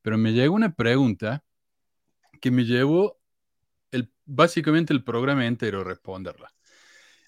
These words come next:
Eh, Oswald Oswaldo Ricón, me parece que se llama. Dice, "Manu, un poco fuera de contexto, pero ¿ya has hecho un video o hablado sobre la supuesta pila bautismal encontrada en Teotihuacán,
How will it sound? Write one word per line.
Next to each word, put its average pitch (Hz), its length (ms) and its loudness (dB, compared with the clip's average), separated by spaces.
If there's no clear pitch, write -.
Eh, 104 440 -4
Oswald 170 680 0
Oswaldo 143 540 0
Ricón, 113 420 0
me 92 100 -4
parece 90 340 -12
que 82 80 -16
se 90 80 -16
llama. 85 180 -12
Dice, 87 220 -10
"Manu, 156 360 2
un 127 120 2
poco 156 220 -4
fuera 165 180 0
de 156 80 0
contexto, 127 500 -2
pero 113 180 -6
¿ya 156 180 2
has 190 140 -2
hecho 180 220 0
un 139 100 2
video 120 400 2
o 107 60 2
hablado 117 320 0
sobre 98 240 -4
la 90 120 -8
supuesta 107 460 -8
pila 127 260 -2
bautismal 104 560 -4
encontrada 107 520 -6
en 110 100 -4
Teotihuacán, 98 760 -6